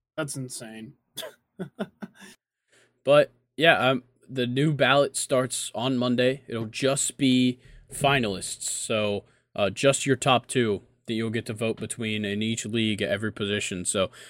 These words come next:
Speaker 2: I think
Speaker 1: Mm-hmm.
Speaker 2: that's gonna be real fun. So make sure on Monday you get out there and you start voting.
Speaker 1: Is baseball the only sport that has, like, finalists like that?
Speaker 2: Um, I
Speaker 1: I, I haven't heard of that anywhere else.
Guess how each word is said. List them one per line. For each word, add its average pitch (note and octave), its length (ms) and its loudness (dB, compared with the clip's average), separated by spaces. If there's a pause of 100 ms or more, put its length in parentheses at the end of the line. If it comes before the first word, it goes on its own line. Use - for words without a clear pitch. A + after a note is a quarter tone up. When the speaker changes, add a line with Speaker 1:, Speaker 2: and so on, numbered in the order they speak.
(120)
Speaker 2:
I - 80 -2
think A2+ 160 -2
Speaker 1:
Mm-hmm. A2+ 60 4
Speaker 2:
that's G#2 160 4
gonna A2+ 140 0
be G#2+ 100 0
real G#2+ 240 4
fun. G2 260 -2
So A2+ 140 -4
make A#2 180 0
sure B2 220 2
on C3 240 0
Monday A#2 480 0 (280)
you A2 120 -6
get B2 180 4
out A#2 240 2
there G#2+ 320 0 (240)
and A2 160 -4
you A#2+ 160 0
start A2 400 2
voting. G#2+ 540 -4 (960)
Speaker 1:
Is D3+ 260 2 (220)
baseball A#3+ 380 6
the G#3+ 160 2
only G3+ 200 2
sport G3+ 300 -2
that E3+ 120 -2
has, F3 220 0
like, D#3 220 -2
finalists E3+ 520 -4
like A3+ 200 -2
that? C4 240 -6 (580)
Speaker 2:
Um, C4+ 500 -2 (880)
I C#3 200 0
Speaker 1:
I, F4 80 2 (100)
I G3+ 60 8
haven't G#3+ 260 4
heard G#3 160 4
of F3+ 80 -4
that F#3 160 2
anywhere F3 320 0
else. C#3 460 -4